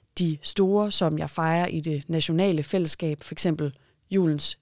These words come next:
kirkebesøg, og alle de små, som jeg har arvet fra mine forældre og bedsteforældre.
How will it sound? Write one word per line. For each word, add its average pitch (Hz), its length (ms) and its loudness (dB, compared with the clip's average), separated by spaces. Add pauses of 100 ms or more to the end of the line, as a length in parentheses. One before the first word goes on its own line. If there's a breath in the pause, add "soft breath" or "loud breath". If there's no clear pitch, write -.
kirkebesøg, 180 640 2 (480 loud breath)
og - 180 -2
alle 220 140 4
de 220 100 -4
små, - 380 -2
som 175 200 -4
jeg 160 80 -2
har 165 160 -6
arvet 165 320 0
fra - 120 -4
mine 160 220 2
forældre 165 520 -4
og 160 220 -8
bedsteforældre. 165 600 -6